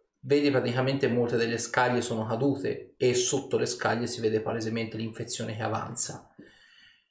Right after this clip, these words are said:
È un'infezione diversa rispetto a quella, diciamo, che avete visto sui popolani, semplicemente perché l'infezione qui in un certo senso sembra avere un atteggiamento molto più aggressivo e molto più fisico, se non altro.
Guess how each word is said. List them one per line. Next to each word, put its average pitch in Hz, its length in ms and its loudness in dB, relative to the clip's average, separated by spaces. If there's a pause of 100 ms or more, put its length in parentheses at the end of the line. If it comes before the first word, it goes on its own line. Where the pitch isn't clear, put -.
(240)
È 156 100 4
un'infezione 190 640 4
diversa - 680 2
rispetto 120 1120 0 (140)
a - 200 -4
quella, 123 300 4
diciamo, 120 320 0
che 120 80 0
avete 120 260 2
visto 117 200 -6
sui 123 120 -4
popolani, 123 500 0
semplicemente 147 640 -2
perché 127 500 0 (400)
l'infezione 160 720 4
qui 151 160 4
in 156 100 4
un 123 100 2
certo 123 280 0
senso 156 680 2 (680)
sembra 131 720 4
avere 139 360 4
un 139 100 4
atteggiamento 139 560 2
molto 151 520 6
più 127 140 4
aggressivo 117 680 2
e 113 40 4
molto 156 320 4
più 120 120 0
fisico, 113 520 0
se 117 120 -2
non 113 160 0
altro. 110 520 -4